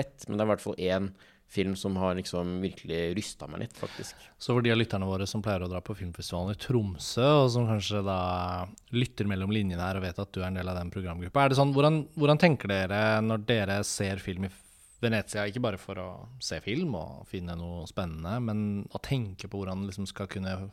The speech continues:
Speaker 2: kurateres, formidles? Altså, hva, en film som dette, tenker du at den må vinkles i lys av den rumenske nybølgen og liksom plasseres inn i det, eller er det noe nytt her som kanskje kan trekkes fram?
Speaker 1: Ja,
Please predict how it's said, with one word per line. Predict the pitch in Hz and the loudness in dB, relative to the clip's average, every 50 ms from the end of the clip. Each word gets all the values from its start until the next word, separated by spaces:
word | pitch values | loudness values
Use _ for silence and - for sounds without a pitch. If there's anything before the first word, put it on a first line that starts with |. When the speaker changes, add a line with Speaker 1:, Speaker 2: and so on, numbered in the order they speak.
| - - | -14 -10
Speaker 2:
kurateres, | - 101 104 98 98 92 90 95 95 - - | -8 -6 -4 -4 -4 -4 -6 -6 -8 -6 -6
formidles? | 113 107 107 101 92 98 98 95 98 - - | -4 -4 -4 -4 -6 -6 -8 -8 -6 -6 -6
Altså, | 110 101 113 | -4 -2 -2
hva, | 110 117 127 117 - - - - - - _ - | 0 0 0 0 -2 -6 -14 -18 -18 -12 _ -4
en | 139 | -2
film | 120 - 117 110 | 0 0 0 0
som | 101 120 | 0 0
dette, | 120 123 - - - 110 110 113 - 139 131 - - 151 147 - - 147 - | 0 0 0 0 0 -2 -2 -2 -4 -8 -12 -14 -14 -14 -14 -14 -14 -6 -4
tenker | - 123 107 - 113 | -2 -2 0 2 0
du | |
at | 110 110 | 0 2
den | - 107 104 101 98 95 - - - - - - - - - - - - - - _ - | 0 -2 -2 -2 -4 -6 -10 -16 -20 -20 -20 -20 -20 -20 -20 -20 -20 -20 -20 -20 _ -4
må | 127 123 | 0 2
vinkles | 127 120 107 - - 104 - 113 | 2 2 0 0 -4 -4 -2 -2
i | |
lys | 101 104 101 110 123 120 - 151 | -2 0 0 0 0 4 6 8
av | 143 147 | 8 8
den | 147 | 8
rumenske | 147 143 147 143 143 139 - - 147 | 6 8 8 6 6 4 2 2 2
nybølgen | 147 139 139 135 135 131 131 135 131 | 4 6 6 8 6 6 6 6 4
og | 131 | 4
liksom | 127 117 123 - | 2 2 2 2
plasseres | 131 120 - - 123 110 107 113 110 | 0 0 2 2 4 4 4 4 2
inn | 113 107 110 | 0 0 0
i | 110 107 | 0 2
det, | 104 180 196 226 233 226 220 214 | 4 4 4 4 2 2 0 0
eller | 202 196 190 190 185 | 0 0 0 0 0
er | 180 170 165 | 0 0 0
det | 165 | 2
noe | 165 165 165 160 160 151 151 | 2 2 2 2 2 0 0
nytt | 147 147 139 135 131 - - - | 0 0 0 0 0 -2 -2 2
her | 120 110 104 | 4 4 4
som | 101 113 113 110 107 | 4 2 -2 -2 -2
kanskje | 113 98 104 | -4 -4 -4
kan | 104 107 - | -4 -4 -4
trekkes | - 104 - - - | -4 -6 -8 -10 -12
fram? | - 117 113 - - _ - | -12 -12 -14 -14 -20 _ -4
Speaker 1:
Ja, | - - | 0 2